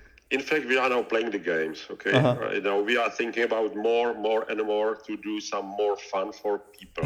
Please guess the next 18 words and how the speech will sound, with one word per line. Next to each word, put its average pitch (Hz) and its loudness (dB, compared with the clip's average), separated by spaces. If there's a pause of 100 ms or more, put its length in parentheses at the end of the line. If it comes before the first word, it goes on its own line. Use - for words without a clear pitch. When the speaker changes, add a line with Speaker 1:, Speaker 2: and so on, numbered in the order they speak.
Speaker 2:
<laughs> - 2
Speaker 1:
okay? 135 4 (180)
So, 101 -2 (200)
so, 107 2 (120)
uh, 95 0 (440)
y-, - -14 (180)
you 127 -4
can, 131 -2
in 143 -2
fact, 131 -2
the 117 -6
trains 120 -2
can 110 -2
do 107 -4
whatever 104 2
you 101 0
can - -4
imagine, 82 -8